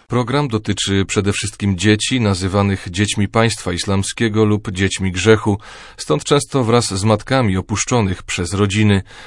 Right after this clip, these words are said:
Są marginalizowane, dyskryminowane, potrzebują wszystkiego, począwszy od wody, żywności, lekarstw,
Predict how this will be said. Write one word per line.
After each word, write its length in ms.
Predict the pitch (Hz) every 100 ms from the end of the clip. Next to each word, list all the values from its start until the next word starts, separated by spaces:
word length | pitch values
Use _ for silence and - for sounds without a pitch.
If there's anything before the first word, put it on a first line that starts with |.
| -
Są 260 | - 104 101 -
marginalizowane, 1000 | 107 104 101 101 98 92 98 110 135 113
dyskryminowane, 1000 | 92 101 - 98 98 92 104 107 107 104
potrzebują 580 | - 107 117 104 113 110
wszystkiego, 560 | 107 107 - 123 113 117
począwszy 480 | 110 - 113 - 104
od 100 | 90
wody, 320 | 104 117 120
żywności, 560 | 98 85 101 104 -
lekarstw, 640 | 104 101 - 104 101 -